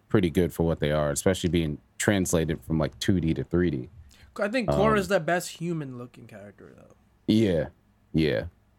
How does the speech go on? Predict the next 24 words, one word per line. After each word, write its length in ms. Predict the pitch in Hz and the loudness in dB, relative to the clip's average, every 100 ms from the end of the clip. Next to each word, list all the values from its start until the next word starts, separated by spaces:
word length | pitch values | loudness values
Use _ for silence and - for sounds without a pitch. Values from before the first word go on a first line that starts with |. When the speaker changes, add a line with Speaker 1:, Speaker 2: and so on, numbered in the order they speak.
| _ _ _ _ _ | _ _ _ _ _
Speaker 1:
Danny 220 | 107 107 95 | 2 4 2
Phantom 340 | 95 85 85 | 0 0 0
got 160 | 76 71 | 0 -2
a 60 | - - | -4 0
big 200 | 90 80 | 2 4
ass 260 | 76 71 - | 2 0 0
head. 260 | 76 67 - _ - - - - | -2 -2 -8 _ -20 -20 -8 0
<laughs> 1120 | - 508 539 285 - - 294 208 - - 196 - _ - - - | 0 2 0 0 0 4 4 4 0 0 0 -2 _ -20 -8 -2
Speaker 2:
And 180 | 202 190 | -2 -2
those 220 | 214 202 | -2 -2
eyes, 640 | 214 220 196 233 240 214 175 | -2 2 4 8 10 10 6
Speaker 1:
His 180 | 139 | 2
Speaker 2:
bro. 500 | 127 156 165 196 214 | -4 -2 0 0 0
Speaker 1:
Yeah. 460 | 226 113 143 147 151 | 2 4 4 6 4
<laughs> 1120 | 185 - - 605 - 302 277 - 277 262 - | 4 4 2 2 4 6 4 4 4 2 2
His 260 | 226 208 202 | 4 4 4
head 280 | 196 151 135 | 4 6 4
is 180 | 131 135 | 2 4
so 300 | 143 135 143 | 4 4 2
fucking 580 | - 139 123 120 113 90 | 2 2 4 2 2 4
big. 420 | 107 110 92 76 _ - - 202 196 180 160 131 - | 4 4 2 -2 _ -8 -6 -6 -4 -2 -2 -4 0
Um, 720 | 90 98 98 101 98 98 98 - _ _ _ _ _ _ _ _ _ _ _ - - | 2 4 4 4 2 2 0 -4 _ _ _ _ _ _ _ _ _ _ _ -20 0
yeah. 380 | 110 120 113 80 - _ _ 80 | 4 4 4 0 -6 _ _ -2
Uh, 400 | 80 82 80 | 2 2 0